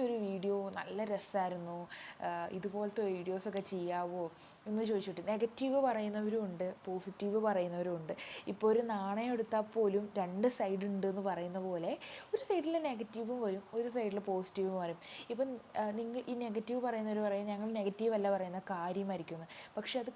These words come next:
കാണുന്ന ഓപ്പോസിറ്റ് നിൽക്കുന്ന ആൾക്കാർക്ക് അത്, അങ്ങനെ ആയിരിക്കില്ല തോന്നുന്നത്. ചിലപ്പോൾ, നമുക്കത് ഇഷ്ടപ്പെടില്ല. അപ്പോൾ നമുക്ക് ഇഷ്ടപ്പെടാത്ത കാര്യങ്ങൾ എന്തായാലും അത് നെഗറ്റീവ് തന്നെയായിരിക്കും. അപ്പോൾ നിങ്ങൾ പറയുന്ന ചില വാക്കുകൾ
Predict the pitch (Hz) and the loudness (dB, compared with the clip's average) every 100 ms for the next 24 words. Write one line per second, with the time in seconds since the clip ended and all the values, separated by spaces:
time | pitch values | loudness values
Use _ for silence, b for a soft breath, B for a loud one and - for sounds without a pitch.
0 | 247 214 214 233 247 208 208 226 254 220 | -2 -2 -2 -2 -4 -4 -4 -4 -2 -2
1 | 208 208 208 190 185 196 185 - 226 - | -4 -4 -2 -2 -2 -2 -4 -4 -8 -8
2 | B B 196 202 233 - - - - - | B B 2 2 0 -4 -20 -20 -20 -20
3 | - - 190 - 202 226 220 196 214 233 | -6 -4 -2 -2 -2 -2 -2 -2 -2 -2
4 | 220 214 180 180 175 170 170 165 175 - | -2 -2 -2 -4 -6 -6 -10 -10 -10 -10
5 | - 196 202 233 233 B B - 220 226 | -4 -4 -2 -6 -6 B B 0 0 0
6 | 220 233 240 - 233 220 185 170 156 - | 0 0 0 0 -4 0 0 -2 -4 -8
7 | - - - - 185 320 403 - - 202 | -16 -20 -20 -18 -4 -2 -2 -8 -6 -2
8 | 233 262 277 277 285 285 277 269 269 262 | 0 0 0 0 2 2 2 0 -2 -4
9 | 240 240 240 233 226 220 190 202 202 202 | -2 -2 -2 -4 -4 -4 -4 -2 -2 -2
10 | 190 175 160 156 151 B B B B - | -2 -6 -6 -10 -14 B B B B -20
11 | - - - - 220 208 185 180 175 - | -20 -20 -20 -10 -4 -2 -2 -2 -6 -8
12 | B B 175 196 196 202 214 220 208 208 | B B -2 -2 0 0 0 2 0 0
13 | 220 226 208 208 208 190 196 185 185 - | -2 0 2 0 -2 -2 0 0 -4 -2
14 | 202 | 0